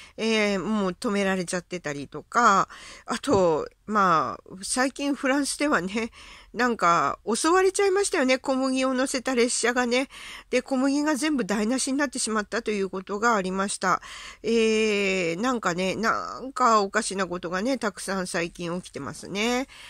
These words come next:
まるでね、こう、食料のね、はい、危機にね、はい、えー、拍車をかけるようなことがね、いろいろ起きているみたいな感じですね。えー、それでですね、あのー、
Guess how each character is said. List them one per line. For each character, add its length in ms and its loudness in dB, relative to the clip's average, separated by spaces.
ま 100 0
る 100 0
で 120 0
ね、 280 0
こ 800 -2
う、 40 -20
食 400 -4
料 260 0
の 140 -8
ね、 260 0
は 220 -2
い、 200 -8
危 200 -8
機 340 -10
に 160 -12
ね、 220 0
は 140 -2
い、 80 -4
え 200 -2
ー、 20 -8
拍 260 -4
車 220 0
を 40 0
か 140 -2
け 140 0
る 160 -2
よ 140 2
う 20 2
な 120 2
こ 140 -4
と 140 -2
が 100 2
ね、 180 -2
い 120 -6
ろ 160 2
い 40 -2
ろ 160 -2
起 120 -12
き 20 -20
て 100 0
い 140 0
る 300 0
み 180 0
た 180 -4
い 60 -4
な 80 -6
感 240 -8
じ 160 -8
で 80 -6
す 140 -8
ね。 340 -4
え 220 0
ー、 40 0
そ 140 -2
れ 140 2
で 120 0
で 120 0
す 140 -8
ね、 300 0
あ 120 -2
の 960 -4
ー、 20 -20